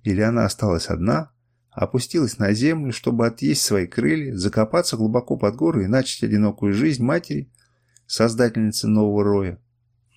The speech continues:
Были ли другие самки? Если их убил Сарм, как мать могла не узнать этого и не приказать его уничтожить? Или это ее желание,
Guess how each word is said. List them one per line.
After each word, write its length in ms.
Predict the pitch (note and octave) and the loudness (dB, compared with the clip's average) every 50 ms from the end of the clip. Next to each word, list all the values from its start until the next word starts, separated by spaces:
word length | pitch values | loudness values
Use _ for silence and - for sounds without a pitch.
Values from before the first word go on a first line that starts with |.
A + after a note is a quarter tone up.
| _ _ _ _ | _ _ _ _
Были 300 | - E2 E2+ G#2 C3 D#3+ | -2 2 4 4 4 2
ли 200 | E3 E3 D#3+ D#3+ | 0 -2 -6 -6
другие 400 | D3+ D3+ D3 D3 D3 D3+ D3 C#3+ | -2 -2 0 0 0 0 0 0
самки? 560 | C#3 - - C3+ C3+ C3 C3+ B2+ - A#2+ - _ _ _ _ _ _ _ _ _ _ _ _ _ _ _ _ - | 0 -2 -2 -2 -2 -4 -6 -8 -12 -16 -18 _ _ _ _ _ _ _ _ _ _ _ _ _ _ _ _ -4
Если 420 | F2 F2 A2 D3+ D3+ - - F#3+ | 0 2 2 2 0 0 -4 -6
их 120 | E3 - | -4 -2
убил 260 | F3+ F3 E3+ F3 E3+ D#3+ | -2 0 0 0 0 0
Сарм, 360 | - - F#3+ G3+ G3 F#3+ - _ _ _ _ _ _ _ _ _ _ _ | 0 0 0 0 0 -2 -8 _ _ _ _ _ _ _ _ _ _ _
как 320 | - - A#2 D3+ D3 - | -2 0 0 0 -2 -2
мать 240 | C#3+ C#3 C#3+ C#3 - | -2 -2 -2 -2 -2
могла 320 | D3 C#3+ C#3+ C#3 C#3 C#3 C3+ | -2 -2 0 0 0 0 0
не 120 | C3+ C#3 | 0 0
узнать 380 | C#3 B2+ B2 B2+ B2+ B2 A#2+ A#2 | 0 2 2 2 2 2 2 0
этого 280 | A2+ A2 - A2 G2+ | 0 0 0 2 2
и 40 | G2+ | 2
не 80 | G#2 G#2 | 2 2
приказать 560 | - A2 G#2+ - A#2 A2 G#2+ A2 G#2+ G#2 G#2 | 2 0 0 2 2 2 2 2 0 0 0
его 220 | G2+ G2 G2 G2 | -2 0 0 0
уничтожить? 640 | G2 G2 G2 G2 - - - - F2+ E2 E2 - _ _ _ _ _ _ _ _ _ _ _ _ _ _ _ _ _ _ _ _ _ _ | 0 0 -2 -4 -4 -6 -4 -4 -4 -4 -6 -8 _ _ _ _ _ _ _ _ _ _ _ _ _ _ _ _ _ _ _ _ _ _
Или 240 | - A#2 D#3 F#3 G3+ | 0 2 2 2 2
это 240 | G3 F#3 F#3 - E3+ | 0 -2 0 0 -2
ее 300 | E3+ F3+ F#3 G3+ F#3+ C3 | 0 0 0 0 0 0
желание, 560 | G#2+ A#2+ C#3 D3+ C3+ F#2 D2 C2+ - _ _ | 0 0 0 2 0 0 0 -4 -8 _ _